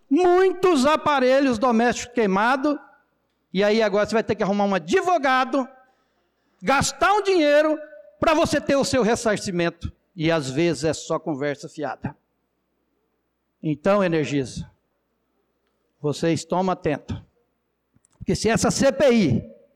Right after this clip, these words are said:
funcionar lá na Assembleia Legislativa, vocês podem ter certeza que vocês não vão ter a prorrogação. E eu torço pra que isso aconteça.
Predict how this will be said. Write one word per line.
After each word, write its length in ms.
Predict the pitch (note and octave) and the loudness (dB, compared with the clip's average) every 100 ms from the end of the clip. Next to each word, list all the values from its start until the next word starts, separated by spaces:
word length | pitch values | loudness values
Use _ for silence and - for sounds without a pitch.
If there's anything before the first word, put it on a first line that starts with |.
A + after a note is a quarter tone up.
| _ _ _ - | _ _ _ 0
funcionar 600 | A3 C#4+ D4 D4+ C4 A3+ | 4 4 4 2 4 4
lá 120 | A#3 | 2
na 100 | A#3 | 2
Assembleia 380 | - A3 G#3+ G#3+ | 0 2 2 2
Legislativa, 800 | G#3 E3 F#3+ A3 G3+ G#3+ A#3+ - - - | 2 2 0 2 0 2 0 -2 -20 -6
vocês 140 | F3+ | -6
podem 260 | - G3+ G3+ | 0 -2 0
ter 100 | G3+ | -2
certeza 460 | G#3+ G#3 F#3 F#3 | 0 -2 -2 -4
que 60 | - | -4
vocês 180 | F#3+ D#3+ | -4 0
não 260 | F#3+ A#3+ | 2 2
vão 220 | G3 A#3+ C#4 | 2 0 0
ter 340 | F3+ F3 - _ _ _ | 0 0 -2 _ _ _
a 120 | - | -6
prorrogação. 840 | D#3+ F3+ F3 F3 D#3 - C#3+ A2+ B2+ _ _ _ _ _ _ _ _ - | 0 2 2 0 0 -2 -4 -6 -16 _ _ _ _ _ _ _ _ -2
E 140 | F3+ | 2
eu 120 | A#3 A#3+ | 4 4
torço 340 | A#3+ A3 - | 4 2 2
pra 160 | G#3 G3 | -2 0
que 100 | F#3 | 0
isso 200 | E3+ F#3 | 0 0
aconteça. 600 | F3 D#3 C#3+ A2+ - | -2 -2 -2 -4 -10